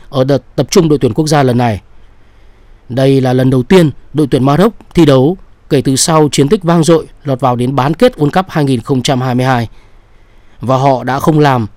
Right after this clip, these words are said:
hơn sáu mươi nghìn cổ động viên nhà thất vọng. Buffon, Sabiri hai lần làm tung lưới đối phương.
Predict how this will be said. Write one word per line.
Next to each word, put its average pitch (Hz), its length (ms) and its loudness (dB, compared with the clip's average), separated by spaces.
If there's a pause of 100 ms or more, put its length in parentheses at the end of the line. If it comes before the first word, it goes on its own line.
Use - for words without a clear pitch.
hơn 175 220 2
sáu 165 240 0
mươi 220 140 4
nghìn 165 260 4
cổ 127 180 -4
động 131 140 -2
viên 143 180 2
nhà 127 160 0
thất 165 140 -2
vọng. 143 200 0 (1400)
Buffon, 165 500 2 (360)
Sabiri 151 680 2
hai 190 220 0
lần 151 240 4
làm 131 140 2
tung 160 240 2
lưới 143 160 2
đối 139 120 4
phương. 151 280 2